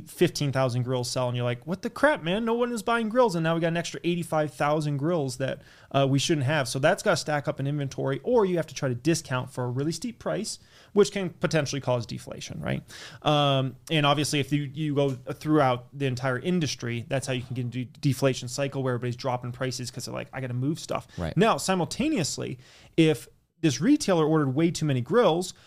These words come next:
Speaker 1: then likely the company that's making those grills hired way too many people to make the grills.
Speaker 2: Mm-hmm.
Speaker 1: Those people have to get laid off, right? 'Cause they're not getting those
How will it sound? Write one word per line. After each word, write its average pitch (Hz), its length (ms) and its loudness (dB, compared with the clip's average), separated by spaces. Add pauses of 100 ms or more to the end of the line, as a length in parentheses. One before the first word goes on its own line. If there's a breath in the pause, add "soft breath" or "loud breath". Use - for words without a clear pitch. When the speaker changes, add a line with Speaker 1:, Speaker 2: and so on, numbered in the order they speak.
(180 soft breath)
Speaker 1:
then 160 260 4
likely 165 420 2
the 139 140 0
company 170 360 -2
that's 135 180 0
making 208 340 2
those 139 180 2
grills 135 280 2
hired 143 360 0
way 175 200 2
too 170 180 -6
many 139 180 -4
people - 340 2
to 143 60 6
make 277 260 6
the 160 60 -2
grills. 131 460 -4
Speaker 2:
Mm-hmm. 78 100 -10 (260 loud breath)
Speaker 1:
Those 208 220 8
people 175 240 0
have 147 140 4
to 131 60 -8
get 131 120 -2
laid 135 240 0
off, 135 260 -6
right? 139 160 -2
'Cause 139 160 -2
they're 143 140 2
not 131 160 2
getting 135 160 -4
those 131 180 -2